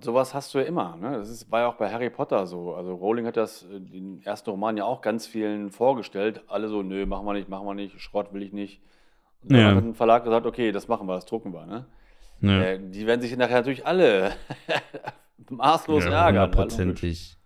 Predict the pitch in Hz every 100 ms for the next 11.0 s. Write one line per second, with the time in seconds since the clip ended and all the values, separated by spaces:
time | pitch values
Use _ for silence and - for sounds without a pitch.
0 | - - - 98 101 92 - 95 - 95
1 | 87 95 95 101 104 104 101 101 107 107
2 | 104 98 - 104 - - 104 98 - 101
3 | 107 107 107 104 104 104 120 131 127 120
4 | 113 113 123 - 135 - 156 175 - -
5 | - 156 107 147 127 117 127 147 135 -
6 | 123 - - 98 120 113 - - - -
7 | - - - - - - - - 92 90
8 | 85 123 113 92 - 90 85 - 113 127
9 | 131 139 107 - - 123 131 - _ -
10 | _ - 156 180 165 175 190 - -